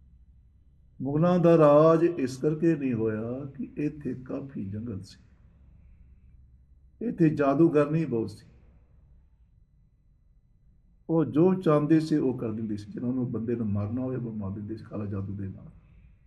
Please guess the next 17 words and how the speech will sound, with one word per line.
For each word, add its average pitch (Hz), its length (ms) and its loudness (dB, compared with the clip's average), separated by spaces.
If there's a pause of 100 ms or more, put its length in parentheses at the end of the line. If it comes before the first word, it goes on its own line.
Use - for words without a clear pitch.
(2250)
ਜਿਹੜਾ 175 260 8
ਵੀ 190 200 4
ਫੌਜ 170 560 4 (100)
ਇੱਥੇ 151 400 -2
ਅਟੈਕ 139 380 -2
ਕੀਤਾ 127 380 -4 (360)
ਉਹ 123 100 -8
ਸਾਰਾ, 131 580 -4
ਸਾਰਾ 113 360 -4
ਫੌਜ 117 400 -10
ਇੱਥੋਂ 147 300 -10
ਮਾਰੇ 98 260 -8
ਗਏ - 200 -18 (640)
ਕਾਲਾ 110 240 -2
ਜਾਦੂ 101 300 -6
ਦੇ - 160 -12
ਨਾਲ। - 160 -20